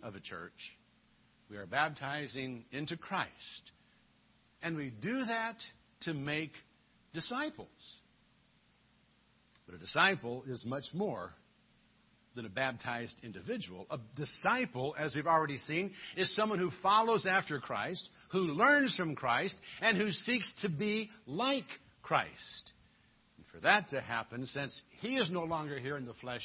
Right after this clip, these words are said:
to do it, we must teach. Teaching them to observe all, all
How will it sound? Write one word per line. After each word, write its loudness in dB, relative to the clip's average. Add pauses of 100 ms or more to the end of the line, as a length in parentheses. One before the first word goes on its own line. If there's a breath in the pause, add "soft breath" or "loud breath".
(120)
to -10
do -6
it, -6 (960)
we -2 (160)
must -6 (460)
teach. -6 (2250)
Teaching -8
them -18 (800 soft breath)
to 4
observe 4 (160)
all, 2 (1040)
all 2